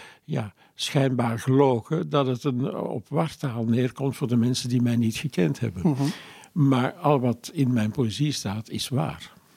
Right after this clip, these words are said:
Speaker 2: Ja. Maar misschien moeten we dan gedicht, eh, drie twee er eens bij nemen.
Speaker 1: Drie twee?
Speaker 2: Eh, ja.
Speaker 1: Ja. Moet ik even voorlezen?
Speaker 2: Ja.
Speaker 1: Ja, oké.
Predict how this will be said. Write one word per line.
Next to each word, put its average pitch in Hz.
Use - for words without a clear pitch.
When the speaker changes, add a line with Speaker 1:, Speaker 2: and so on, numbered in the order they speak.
Speaker 2:
Ja. 147
Maar 196
misschien -
moeten 180
we 160
dan 156
gedicht, 160
eh, 165
drie 156
twee 208
er 160
eens 135
bij 120
nemen. 127
Speaker 1:
Drie 165
twee? 175
Speaker 2:
Eh, 156
ja. 220
Speaker 1:
Ja. 107
Moet 127
ik 170
even 127
voorlezen? 185
Speaker 2:
Ja. 175
Speaker 1:
Ja, 131
oké. -